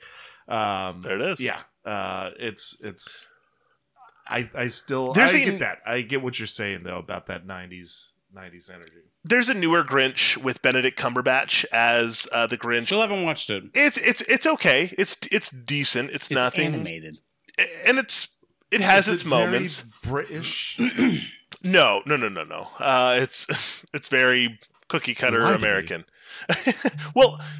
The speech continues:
Speaker 2: the, the weirdest, uh, I, I'd say, like, the best part of it is they, they go into, like, just a tiny little bit of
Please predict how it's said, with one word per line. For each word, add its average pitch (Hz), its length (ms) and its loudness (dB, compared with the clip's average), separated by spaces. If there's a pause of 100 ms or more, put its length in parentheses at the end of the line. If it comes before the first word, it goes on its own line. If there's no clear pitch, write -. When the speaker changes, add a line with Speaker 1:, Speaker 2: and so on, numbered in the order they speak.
(180)
Speaker 2:
the, 202 280 8
the 175 180 2
weirdest, 214 640 2 (320)
uh, 165 280 8 (120)
I, 165 80 8
I'd 185 100 4
say, 226 160 4
like, 190 140 4
the 143 200 2
best - 380 0
part 220 340 4
of 220 160 4
it 240 200 2 (120)
is 156 380 4 (140)
they, 127 460 0 (520)
they 165 100 4
go 214 300 4
into, 233 300 0
like, 165 260 2 (140)
just 190 260 -2
a 165 200 0
tiny 226 720 -2
little 185 380 2
bit 127 300 2 (160)
of 110 640 2